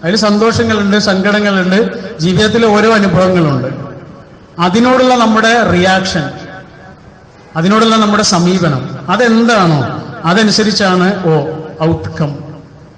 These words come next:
എന്ത് സംഭവിക്കുന്നു എന്നുള്ളത്. ഒരാൾ മരിച്ചു,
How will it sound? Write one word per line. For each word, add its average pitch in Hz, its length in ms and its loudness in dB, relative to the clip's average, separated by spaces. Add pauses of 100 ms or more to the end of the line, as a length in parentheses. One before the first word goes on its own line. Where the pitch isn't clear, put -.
എന്ത് 175 240 0
സംഭവിക്കുന്നു 175 600 0
എന്നുള്ളത്. 135 420 -4 (2000)
ഒരാൾ 175 180 2
മരിച്ചു, 160 320 0